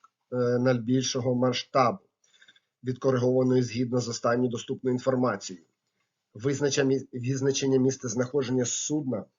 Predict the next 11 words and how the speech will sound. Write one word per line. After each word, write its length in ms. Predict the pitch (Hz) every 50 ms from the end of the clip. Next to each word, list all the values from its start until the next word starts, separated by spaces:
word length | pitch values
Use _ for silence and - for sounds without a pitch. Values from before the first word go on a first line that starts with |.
| _ _ _ -
повинні 520 | 127 123 123 135 135 135 135 143 139 - _ _
виконувати 680 | - 107 135 135 - - 139 135 135 131 131 131 131 123
через 300 | - 131 127 120 113 -
короткі 380 | - 120 120 123 123 - -
інтервали 480 | 120 110 - 123 117 117 117 113 120 117
часу 460 | - - 139 117 104 90 - 78 - _ _ _ _ _ _ _ _ _ _ _ _ _ _ _ _ _ _ _ _ _ -
та 120 | - 120 117
більш 360 | 110 117 123 135 135 - -
ніж 320 | 123 123 123 - - _ _ _ _ _ _ _ -
одним 320 | - 123 107 117 127 123 123
способом, 600 | - - - 135 135 127 - - 101 85 82